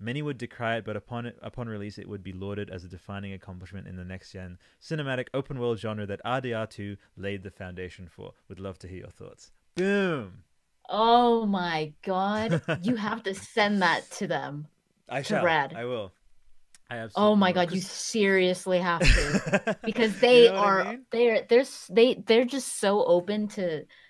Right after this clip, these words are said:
Speaker 2: to this kind of thing that
Speaker 1: Okay.
Speaker 2: seriously.
Speaker 1: I'll clip this out
Speaker 2: Seriously.
Speaker 1: maybe and send it to them. I'll clip it out. Easy.
Speaker 2: Yeah.
Speaker 1: M D, it has
Speaker 2: Oh.
Speaker 1: been an absolute pleasure. I could not have hoped to have had a better and more awesome and, uh,
Speaker 2: Oh,
Speaker 1: just
Speaker 2: thank you so
Speaker 1: kinder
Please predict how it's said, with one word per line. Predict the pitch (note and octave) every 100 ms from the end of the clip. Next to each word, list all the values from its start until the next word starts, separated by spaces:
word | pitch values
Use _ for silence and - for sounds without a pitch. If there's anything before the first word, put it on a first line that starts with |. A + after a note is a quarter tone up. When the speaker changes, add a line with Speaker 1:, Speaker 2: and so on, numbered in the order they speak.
| _
Speaker 2:
to | G3
this | F#3+ F#3
kind | - G#3+
of | G3+ G3+
thing | A#3+ C#4 A#3+
that | E3+ D3 - _ -
Speaker 1:
Okay. | A#2
Speaker 2:
seriously. | A#2 C#3+ C#3+ C3+ B2 - _ _ _ _
Speaker 1:
I'll | B2
clip | - D3+
this | E3 D3+
out | A2 G#2+
Speaker 2:
Seriously. |
Speaker 1:
maybe | G#2 G2
and | G2 -
send | G#2+
it | G2+
to | -
them. | F2+ E2+
I'll | F#2
clip | - G#2
it | F#2
out. | F2 - _ _ _
Easy. | G#2 F#2 F#2 F2+ _ _ - - - - _ _
Speaker 2:
Yeah. | D#3+ D3 C#3+
Speaker 1:
M | E3+
D, | E3+ E3+
it |
has | E3
Speaker 2:
Oh. | D3+
Speaker 1:
been | E3
an | D#3
absolute | C3 D3+ - D3+ D3
pleasure. | C#3 B2+ A2+ G2
I | A2
could | - - C#3
not | C3+ C#3
have | C3+
hoped | - A#2+ A2
to | -
have | A2 F#2+
had | A2 G2+
a | G#2+
better | F#2+ A2 G#2 G#2
and | G2+ G2
more | G2
awesome | F#2+ G2 - G2+ G2
and, | - G2 F#2 -
uh, | G2 F#2+ F#2+
Speaker 2:
Oh, | A#3+ A3
Speaker 1:
just | G3+
Speaker 2:
thank | D4 C#4+
you | A3+ A3
so |
Speaker 1:
kinder | G#3+